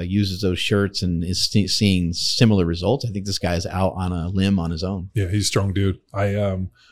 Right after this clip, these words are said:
Speaker 2: I remember, uh, years ago when we were out at Westside, I think I floor pressed, like, five hundred, and I think A J floor pressed five oh five or five ten.
Speaker 1: Mm.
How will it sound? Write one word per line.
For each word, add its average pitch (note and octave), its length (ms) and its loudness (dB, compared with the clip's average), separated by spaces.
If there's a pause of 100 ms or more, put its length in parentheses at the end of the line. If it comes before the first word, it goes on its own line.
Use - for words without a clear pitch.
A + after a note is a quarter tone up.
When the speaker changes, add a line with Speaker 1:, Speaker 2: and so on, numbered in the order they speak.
Speaker 2:
I - 40 0
remember, A2+ 480 4
uh, G#2 100 -2
years G#2+ 320 4
ago G2+ 140 2
when F#2+ 160 2
we F#2 60 2
were F#2+ 100 4
out F#2 80 2
at F2 80 -4
Westside, F#2+ 460 2
I F#2 40 -2
think F#2+ 140 0
I F2+ 60 -2
floor F#2 240 -6
pressed, - 260 -4
like, F2 100 -8
five G2 240 0
hundred, F#2 300 -2
and F#2+ 60 -2
I F#2 40 0
think F#2+ 200 -4
A F#2 100 -2
J F2 200 -2
floor F2+ 240 -6
pressed - 260 -2
five E2+ 240 -4
oh E2+ 40 -6
five E2+ 360 -8
or E2 40 -10
five E2+ 260 -6
ten. G2+ 120 -4
Speaker 1:
Mm. F2+ 240 -4